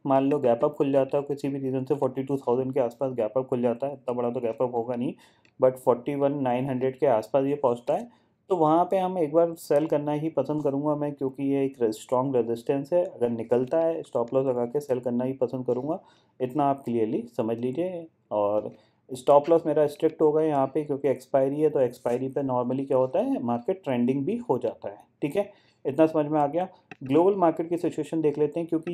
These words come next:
ये जो हमारे मार्केट में रिकवरी आई end of the day, वो because of यूरोपियन मार्केट जब खुले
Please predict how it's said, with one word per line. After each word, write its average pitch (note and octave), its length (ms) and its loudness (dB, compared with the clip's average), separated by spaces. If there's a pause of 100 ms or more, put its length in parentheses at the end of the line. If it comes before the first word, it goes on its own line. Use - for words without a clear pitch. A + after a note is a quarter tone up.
(140)
ये D3+ 100 0
जो F3 260 0
हमारे C3+ 280 0
मार्केट C#3 360 -2
में D3+ 80 -2
रिकवरी C3 420 0
आई D#3 180 -2
end C3+ 160 -4
of C3+ 160 2
the C#3+ 80 -2
day, D#3 140 -6
वो G3 360 -4 (160)
because D3+ 420 2
of F3 120 2 (360)
यूरोपियन D3 480 4
मार्केट D3+ 340 0
जब D#3 180 0
खुले D3+ 300 2